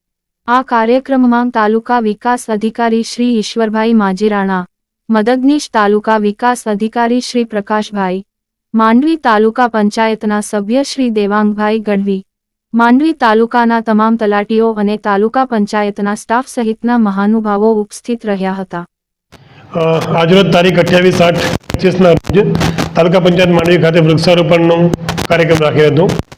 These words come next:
Speaker 2: તેમાં આપણા માનનીય ધારાસભ્ય શ્રી અનિરુદ્ધભાઈ દવે, તાલુકા પંચાયત પ્રમુખ કેવલભાઈ અને તમામ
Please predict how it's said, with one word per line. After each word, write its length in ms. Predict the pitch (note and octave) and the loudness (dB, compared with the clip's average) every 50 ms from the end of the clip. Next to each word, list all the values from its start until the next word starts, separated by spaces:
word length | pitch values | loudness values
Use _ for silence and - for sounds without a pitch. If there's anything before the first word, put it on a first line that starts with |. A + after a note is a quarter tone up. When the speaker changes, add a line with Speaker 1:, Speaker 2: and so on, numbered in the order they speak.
| _ - - - - - - - - - | _ -16 -12 -8 -8 -8 -8 -6 -2 0
Speaker 2:
તેમાં 180 | F3 F#3+ F#3+ | 2 4 4
આપણા 160 | F#3 F#3 F#3+ | 4 4 4
માનનીય 320 | F3+ F3 F3+ F3+ G3 G3 F#3 | 4 4 4 4 4 4 4
ધારાસભ્ય 480 | E3 D#3+ E3 F#3 F3+ - F3 E3+ F#3 | 4 4 2 2 2 2 4 4 4
શ્રી 180 | F3+ - F#3+ F#3+ | 4 4 4 4
અનિરુદ્ધભાઈ 760 | G3+ F#3+ F#3+ F#3+ E3 E3 E3+ E3+ F3 E3+ E3 D#3 D#3 D#3+ D#3+ | 4 2 0 0 2 4 4 6 4 4 4 4 4 2 2
દવે, 460 | D3+ D#3+ D#3+ E3+ F#3 G3+ G#3 - - - - - - - - - | 4 4 4 4 4 2 0 -2 -6 -10 -12 -14 -16 -14 -6 0
તાલુકા 220 | - F3 E3+ F#3 F3 | 2 2 4 4 4
પંચાયત 420 | F3+ F3 E3+ D#3+ F#3 F3 E3 D#3 | 4 2 2 4 2 2 2 2
પ્રમુખ 380 | F#3 F3 F3 F3+ D#3+ - - - B2 D3+ E3 - - - - - - - | 2 2 4 4 2 0 -2 -4 -6 -6 -6 -8 -12 -16 -18 -16 -6 0
કેવલભાઈ 600 | F3+ E3 E3 E3 D#3+ E3 E3 F#3 G#3+ - - - - - - - - - - - - - | 2 4 4 4 4 4 4 2 2 0 -2 -2 -4 -6 -8 -8 -10 -10 -12 -8 -4 0
અને 220 | F3 E3+ E3+ E3+ | 2 4 4 4
તમામ 560 | E3 D3 F3 F3 F#3 F#3+ F#3+ F#3+ G3+ G#3+ F#3 | 4 2 2 4 4 4 4 4 2 0 0